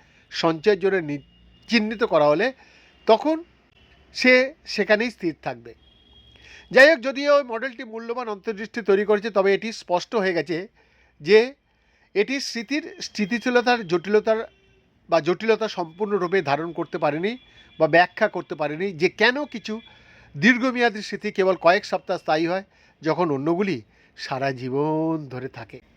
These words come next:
ভিআর ব্যবহার করে বিজ্ঞানীরা ইঁদুরের প্রতিটি স্মৃতি কতবার অনুভব করেছে, সেই সাথে তারা কোন স্মৃতি কখন অনুভব করেছে তা নিয়ন্ত্রণ করতে পারতেন। সূত্র, রাজ সেতুপতি ল্যাব, দ্য রকফেলার ইউনিভার্সিটি। তারপর দু হাজার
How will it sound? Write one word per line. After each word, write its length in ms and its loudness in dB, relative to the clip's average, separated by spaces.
ভিআর 400 8
ব্যবহার 300 2
করে 220 -4
বিজ্ঞানীরা 420 -2
ইঁদুরের 360 -2
প্রতিটি 400 -8
স্মৃতি 360 -6
কতবার 380 2
অনুভব 320 2
করেছে, 360 -6
সেই 180 -2
সাথে 220 -4
তারা 200 0
কোন 380 2
স্মৃতি 360 -8
কখন 340 4
অনুভব 260 0
করেছে 300 -2
তা 160 2
নিয়ন্ত্রণ 400 -6
করতে 240 -12
পারতেন। 320 -14
সূত্র, 520 -2
রাজ 280 4
সেতুপতি 600 -6
ল্যাব, 260 2
দ্য 100 -6
রকফেলার 520 -4
ইউনিভার্সিটি। 560 -10
তারপর 320 6
দু 180 -2
হাজার 180 -2